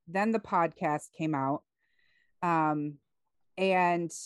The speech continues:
we realized somewhere along this way, while the Joy Revival was, was being built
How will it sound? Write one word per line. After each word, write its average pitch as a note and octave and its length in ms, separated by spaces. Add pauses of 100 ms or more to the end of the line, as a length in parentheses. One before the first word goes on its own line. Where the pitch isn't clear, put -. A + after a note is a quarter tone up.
(260)
we A#3 280
realized A#3 680
somewhere B3+ 540
along G3 360
this F3+ 200
way, F3 240
while D#3 180
the D#3+ 80
Joy F3+ 200
Revival F3+ 520
was, E3+ 180 (220)
was E3 220
being F#3 320
built D#3+ 480